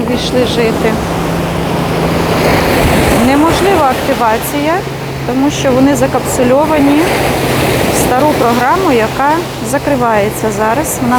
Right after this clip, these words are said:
практично закрилась вже. Просто йде очищення від тих елементів, які стали непотрібними. Вони не вписуються в цю програму, в цей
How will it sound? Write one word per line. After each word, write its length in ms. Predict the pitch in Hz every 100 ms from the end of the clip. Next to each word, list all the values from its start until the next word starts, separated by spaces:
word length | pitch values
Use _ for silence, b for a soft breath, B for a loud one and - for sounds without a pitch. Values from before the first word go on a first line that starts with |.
| 247
практично 480 | 262 269 302 - 262
закрилась 600 | 254 - 302 277 226 214 - 202
вже. 140 | 214 196 - - - - - - -
Просто 280 | 294 - 277
йде 340 | 269 220 302 311 311 233
очищення 600 | 269 285 - - 233 226 214
від 100 | 247 - - - - - - - - 294 - 302
тих 280 | 294 277 254
елементів, 600 | 254 262 339 415 - 262
які 240 | 262 -
стали 540 | 269 - 285 302 294 285
непотрібними. 920 | 254 254 269 269 240 202 202 190 190 190 - - - - 180 - - - - - - - - - - - - - - - - - - - - - - 247
Вони 240 | 277 294
не 180 | 285 302
вписуються 720 | - 311 - 269 254 247 247
в 160 | 233 -
цю 80 |
програму, 600 | 226 240 233 262 311 320 294
в 160 | -
цей 120 | 220